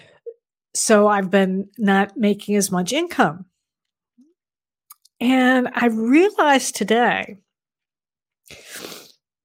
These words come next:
getting emotional <laughs> with this, so I apologize, but nah, I don't apologize. I'm getting emotional for it, about it. Because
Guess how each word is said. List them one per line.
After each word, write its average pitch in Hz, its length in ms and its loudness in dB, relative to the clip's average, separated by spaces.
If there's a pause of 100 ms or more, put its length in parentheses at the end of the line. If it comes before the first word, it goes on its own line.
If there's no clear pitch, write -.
(920)
getting 175 240 -2
emotional 170 540 -4
<laughs> 247 460 6
with 247 200 4
this, 208 220 2
so 190 100 -4
I 175 60 0
apologize, 180 640 2
but 202 380 0 (1080)
nah, 269 280 4
I 220 60 6
don't 190 180 4
apologize. 170 720 -4
I'm 240 100 -8
getting 285 220 0
emotional 254 420 -4
for 160 220 -8
it, - 260 -20 (380)
about 196 340 4
it. 151 140 -4 (1300)
Because 262 960 2